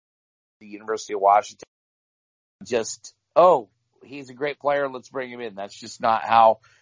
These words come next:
the University of Washington works. So Washington will have to see if he's on pace to graduate and he's taken the right classes and done all those different things. If that checks out and he shows interest in Washington, then maybe they get in the mix. But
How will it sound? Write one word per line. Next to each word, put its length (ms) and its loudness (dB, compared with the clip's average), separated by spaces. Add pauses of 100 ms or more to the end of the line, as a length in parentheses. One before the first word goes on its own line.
the 80 -18
University 460 -10
of 80 -6
Washington 500 -2
works. 320 -8
So 120 -6
Washington 520 -4
will 120 -8
have 200 -4
to 80 -20
see 220 -12
if 100 -12
he's 220 -8
on 340 -2 (380)
pace 340 -4
to 100 -16
graduate 840 -2
and 100 -14
he's 200 -12
taken 320 -6
the 80 -8
right 200 -8
classes 600 2
and 120 -16
done 140 -8
all 140 -6
those 260 -12
different 400 -12
things. 420 -10 (320)
If 140 -8
that 280 4
checks 340 0
out 400 4
and 100 -18
he 200 -14
shows 320 -8
interest 380 -14
in 100 -10
Washington, 500 -4
then 280 -20
maybe 280 -10
they 140 -8
get 180 -6
in 100 -4
the 60 -20
mix. 320 -8
But 160 -8